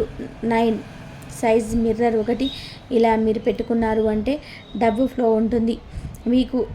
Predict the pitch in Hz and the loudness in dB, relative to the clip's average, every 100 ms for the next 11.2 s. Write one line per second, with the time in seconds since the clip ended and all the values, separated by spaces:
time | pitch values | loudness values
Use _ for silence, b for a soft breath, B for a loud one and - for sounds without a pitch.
0 | - 220 220 233 233 240 240 226 220 220 | -4 -2 0 2 2 2 0 0 0 0
1 | 214 - - - - 220 254 254 233 220 | -2 -6 -14 -16 -4 2 2 2 0 0
2 | 285 B B B - 240 233 233 226 226 | -2 B B B -8 -4 -2 -2 -2 0
3 | 226 233 233 226 233 226 196 240 233 226 | 2 2 2 2 2 0 0 0 2 2
4 | 220 240 - B B - 226 269 262 226 | 0 -2 -4 B B -2 0 2 2 2
5 | 233 220 214 226 226 220 220 - B B | 0 0 2 2 2 0 -2 -4 B B
6 | - 233 226 247 247 240 233 240 233 220 | -8 0 2 2 2 0 0 -2 -2 -2
7 | 233 220 240 226 226 240 - 220 254 254 | -4 -2 -2 0 2 0 -2 0 2 4
8 | 240 233 220 240 233 220 233 240 B B | 2 0 2 2 0 0 -2 -2 B B
9 | B B 220 233 214 226 214 262 247 240 | B B -2 0 2 2 2 0 2 0
10 | 220 226 220 240 B B B B - 226 | 2 2 0 -2 B B B B -6 0
11 | 247 247 | 2 2